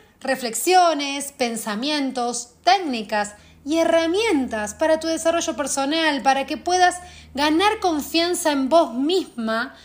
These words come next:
y alcanzar todas tus metas, esas metas que te lleven a tus sueños. Estamos en R S C Radio, donde,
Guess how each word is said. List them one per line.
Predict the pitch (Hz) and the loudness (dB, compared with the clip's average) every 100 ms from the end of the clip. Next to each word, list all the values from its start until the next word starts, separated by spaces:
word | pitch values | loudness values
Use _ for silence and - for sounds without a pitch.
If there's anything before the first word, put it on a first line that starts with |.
| - - | -20 -4
y | 302 | 2
alcanzar | 381 381 339 294 - - 349 349 339 - - | 2 2 -2 0 0 4 4 4 -2 -12 -2
todas | 349 349 349 339 | 4 6 4 2
tus | 339 220 | -4 -8
metas, | 226 311 311 - 208 190 - - - - | -4 -2 -2 0 -2 -2 -8 -20 -20 -4
esas | 359 370 349 | -2 0 2
metas | 339 330 262 254 262 | 2 2 2 2 0
que | 311 | -6
te | 311 | -4
lleven | - 339 320 | -2 -2 -2
a | 294 | -4
tus | 262 | -4
sueños. | - 220 202 185 170 170 - - - - | -6 -4 -4 -6 -10 -12 -12 -16 -20 -6
Estamos | 254 330 330 320 320 - | -2 2 2 2 0 0
en | 269 254 254 - | -2 -2 -4 2
R | 330 381 359 311 | 2 4 0 -2
S | - 285 | -4 -6
C | - 269 | -2 0
Radio, | 302 392 320 277 | 4 2 2 -2
donde, | 247 254 262 269 269 | -2 -2 -2 -4 -6